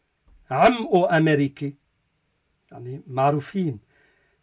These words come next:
ف-، هو رئيس الجمهورية بيطلع منه لحاله، بيقدر يقول مين عمل له حملته وبرنامجه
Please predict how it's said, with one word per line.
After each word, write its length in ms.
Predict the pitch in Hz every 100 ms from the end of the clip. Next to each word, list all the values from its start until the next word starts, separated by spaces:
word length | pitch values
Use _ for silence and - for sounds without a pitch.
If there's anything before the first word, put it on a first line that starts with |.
| _ 123
ف-، 40 | 151
هو 440 | 151 143 143 165
رئيس 300 | 147 160 -
الجمهورية 380 | 139 139 170 147
بيطلع 260 | 151 143
منه 220 | 151 160 147
لحاله، 360 | 135 147 143
بيقدر 320 | 131 185 143
يقول 300 | 139 156 147
مين 200 | 131 175
عمل 280 | 143 151 151
له 80 | 139
حملته 420 | - 156 139 147
وبرنامجه 760 | 135 131 127 147 143 120 135